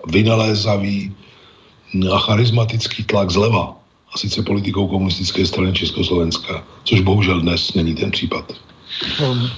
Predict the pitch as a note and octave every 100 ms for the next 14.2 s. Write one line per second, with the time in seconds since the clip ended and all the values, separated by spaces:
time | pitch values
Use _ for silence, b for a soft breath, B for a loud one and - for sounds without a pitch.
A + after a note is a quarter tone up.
0 | - - - - E3 - F3+ - F3 F3+
1 | E3 D#3+ D3+ E3 D#3 - E3+ D#3 D3+ D3
2 | C#3 C#3+ C3+ - D3 B2+ B2 - - C3
3 | B2+ D#3 C3 - C#3 C3 C#3 C3+ C#3 B2+
4 | B2+ B2+ C3+ B2 - A#2 G#2+ B2 B2+ B2+
5 | D#3 C#3 - B2+ B2 B2 B2 B2+ A#2+ C3+
6 | A2 A#2+ A#2 C#3 C3 A#2+ - - - -
7 | - - C3+ B2 - C#3+ D3 D#3 D#3+ D3
8 | D3+ - - E3 G#3 F#3+ E3+ D3+ C#3+ -
9 | C#3+ - D#3 C#3 B2+ C3 B2 D3+ D#3 E3
10 | D3 - C#3 C#3+ C3 A#2+ B2 B2 D3 -
11 | E3 F3+ - - - C#3 C3 C#3+ C#3+ C#3
12 | D3 B2+ D3 D3 - C3 B2 B2 C3 C3
13 | - C3 A2 - B B B B B -
14 | - B2